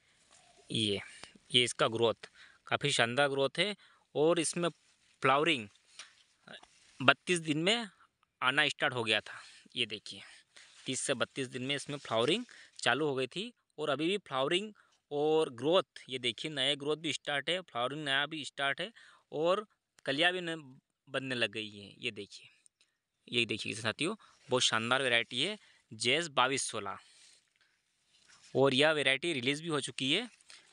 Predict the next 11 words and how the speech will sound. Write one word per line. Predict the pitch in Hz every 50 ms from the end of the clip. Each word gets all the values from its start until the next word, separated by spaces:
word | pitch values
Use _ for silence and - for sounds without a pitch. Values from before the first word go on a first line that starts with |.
| - _ _ -
ये | - 120
देखिए | 104 110 101 95 - - -
साथियों। | - 98 95 92 90 - - - - - - _ _ _ _ _ _ _ _ _ _ _ - - - - - - - - -
और | - 131 139 151
भी | 143 143 131
आगे | 107 117 123 139
मैं | 127 123
बता | 113 110 - 113
देता | 110 104 - 123
हूँ | 117 123 127 113
आपको, | 104 - - - 87 -